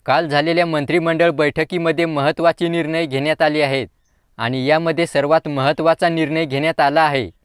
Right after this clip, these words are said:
तो म्हणजे या नमो शेतकरी सन्मान निधी योजनेचे हप्ते वर्षभरात तीन टप्प्यात कोणकोणत्या महिन्यांत मिळणार आहेत, ते जाहीर करण्यात आले आहेत. तसेच पीएम किसान योजनेच्या सुद्धा कार्यपद्धतीत सुधारणा व बदल करण्यात आले आहेत.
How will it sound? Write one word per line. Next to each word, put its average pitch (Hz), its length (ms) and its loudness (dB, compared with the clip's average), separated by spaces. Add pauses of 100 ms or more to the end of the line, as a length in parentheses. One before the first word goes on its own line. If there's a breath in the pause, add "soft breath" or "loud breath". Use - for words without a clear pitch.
(200)
तो 151 120 2
म्हणजे 143 360 0
या 170 120 4
नमो 147 300 -2
शेतकरी 165 440 -2
सन्मान 139 400 -2
निधी 160 220 -2
योजनेचे 156 540 -2
हप्ते 127 460 -2 (360)
वर्षभरात 131 680 2 (100)
तीन 165 160 0
टप्प्यात 160 440 0
कोणकोणत्या 165 580 -2
महिन्यांत 156 500 0
मिळणार 147 380 0
आहेत, 139 280 0 (320)
ते 151 120 2
जाहीर 131 340 2
करण्यात 165 420 0
आले 151 220 2
आहेत. 139 260 0 (580)
तसेच 151 320 0
पीएम 147 320 -2
किसान 165 360 -2
योजनेच्या 151 540 -2
सुद्धा 139 320 0
कार्यपद्धतीत 151 880 0
सुधारणा 151 560 0
व 151 180 0
बदल 135 420 -2
करण्यात 156 380 0
आले 147 180 0
आहेत. 135 260 0